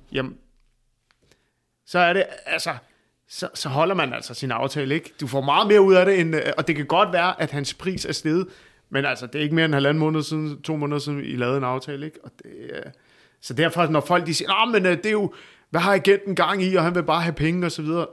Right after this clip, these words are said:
Altså, han, altså, de skaffer flere penge nu, mange flere millioner, end, end det, der var aftalt for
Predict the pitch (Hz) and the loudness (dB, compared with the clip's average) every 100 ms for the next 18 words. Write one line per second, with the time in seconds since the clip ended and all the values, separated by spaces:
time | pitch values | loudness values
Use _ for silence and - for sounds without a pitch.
0 | - - 110 120 - _ 135 151 - _ | -14 -16 -16 -14 -18 _ -16 -16 -18 _
1 | _ _ 127 123 _ _ 156 - 139 117 | _ _ -14 -14 _ _ -8 -4 -4 -6
2 | 123 - 180 220 170 175 160 160 - _ | -12 2 2 4 2 0 0 -2 -6 _
3 | _ 131 120 151 151 139 131 120 120 127 | _ -2 2 2 2 2 2 0 -2 -2
4 | 127 127 - - 123 123 135 135 120 120 | -6 -6 -8 -8 -8 -2 -2 -2 -4 -6
5 | 123 123 151 131 120 | -6 -8 -10 -10 -12